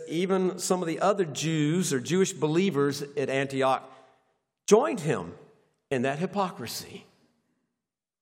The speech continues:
So where you, you had people, they're all eating together and enjoying Christian fellowship, and,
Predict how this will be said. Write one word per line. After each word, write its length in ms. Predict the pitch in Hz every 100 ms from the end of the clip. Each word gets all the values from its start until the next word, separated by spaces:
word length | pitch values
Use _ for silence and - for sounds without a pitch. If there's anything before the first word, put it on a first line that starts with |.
| -
So 240 | - 202 160
where 200 | 139 170
you, 220 | 156 135
you 140 | 156 143
had 200 | 165 -
people, 360 | 175 147 139
they're 140 | 139 135
all 240 | 139 170
eating 220 | 165 165 147
together 420 | 135 156 160 170
and 140 | 135
enjoying 340 | 123 123 151 151
Christian 320 | 170 160 139
fellowship, 580 | 131 160 156 - 165 151
and, 160 | 131